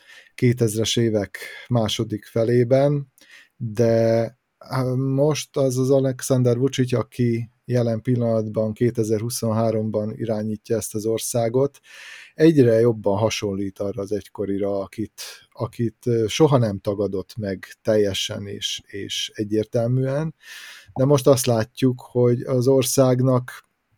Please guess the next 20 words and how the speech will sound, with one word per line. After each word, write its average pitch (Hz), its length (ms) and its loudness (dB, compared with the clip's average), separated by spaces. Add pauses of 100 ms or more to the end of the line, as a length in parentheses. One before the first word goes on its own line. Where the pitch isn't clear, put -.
(180)
hogyha 131 520 -2
Szlovákiában 127 680 4
ez 113 140 0
bekövetkezne, 117 920 0
amitől 101 640 -4 (100)
sokan 117 420 -4
tartanak, 110 520 -2
tehát 101 300 -8
ugye 113 220 -10
a 98 40 -8
Smer 110 360 -4
alakíthatna 107 640 -6
kormányt, 120 680 -4 (800)
azt 131 180 2
gondolom, 127 380 6
hogy 120 180 2
ez 113 180 4
egy, 117 300 4
ö, 120 200 4 (400)
pozitív 104 600 0